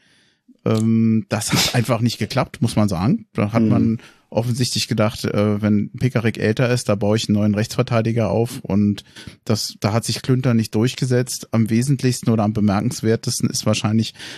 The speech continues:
Speaker 1: dass natürlich Niklas Stark Hertha verlässt nach sieben Jahren ablösefrei. Ich hoffe, dass er noch, mm, zumindest auf der Mitgliederversammlung einen entsprechenden Abschied bekommt, den er sich mit Sicherheit,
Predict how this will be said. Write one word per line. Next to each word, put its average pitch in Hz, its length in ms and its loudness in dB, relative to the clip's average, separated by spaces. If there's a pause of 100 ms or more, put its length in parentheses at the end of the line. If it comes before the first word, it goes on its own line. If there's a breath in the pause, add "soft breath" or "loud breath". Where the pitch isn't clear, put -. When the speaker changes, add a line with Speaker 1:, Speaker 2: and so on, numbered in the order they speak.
Speaker 1:
dass - 180 -2
natürlich 113 420 0
Niklas 107 300 0
Stark 98 400 -2
Hertha 98 240 0
verlässt 101 440 -2
nach 98 140 2
sieben 104 300 2
Jahren 98 380 2
ablösefrei. 104 880 -2 (340 loud breath)
Ich - 100 -14
hoffe, 110 220 0
dass 98 200 -2
er 95 160 0
noch, 104 540 -2 (180)
mm, 92 520 2 (340 loud breath)
zumindest 110 380 0
auf 90 120 -6
der 98 120 0
Mitgliederversammlung 95 1080 0
einen 92 260 2
entsprechenden - 640 -2
Abschied - 420 -4
bekommt, 92 420 -4
den - 120 -2
er 90 100 0
sich - 280 -6 (280 loud breath)
mit - 160 -2
Sicherheit, 92 720 -2